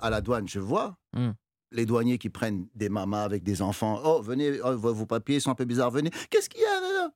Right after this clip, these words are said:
Speaker 1: Voilà. Mais s'ils avaient des, et s'ils avaient pas de papiers français, ils auraient pas voté Marine Le Pen.
Speaker 2: Mm.
Speaker 1: Voilà.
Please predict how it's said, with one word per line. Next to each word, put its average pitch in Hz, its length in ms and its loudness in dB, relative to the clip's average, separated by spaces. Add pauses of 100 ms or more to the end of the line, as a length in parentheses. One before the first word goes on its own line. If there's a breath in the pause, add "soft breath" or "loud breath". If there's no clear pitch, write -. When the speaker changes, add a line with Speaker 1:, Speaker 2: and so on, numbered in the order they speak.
Speaker 1:
Voilà. 151 320 0 (220 soft breath)
Mais 113 80 2
s'ils 143 200 2
avaient 120 140 2
des, 110 100 -2 (120)
et 131 80 -6
s'ils - 180 0
avaient 117 100 2
pas 95 120 -2
de - 40 -8
papiers 90 220 0
français, - 280 -2
ils 117 80 0
auraient 90 100 0
pas 107 120 0
voté 87 220 -2
Marine 69 220 -2
Le - 80 -4
Pen. - 280 -4
Speaker 2:
Mm. 101 200 -2 (540)
Speaker 1:
Voilà. 80 280 0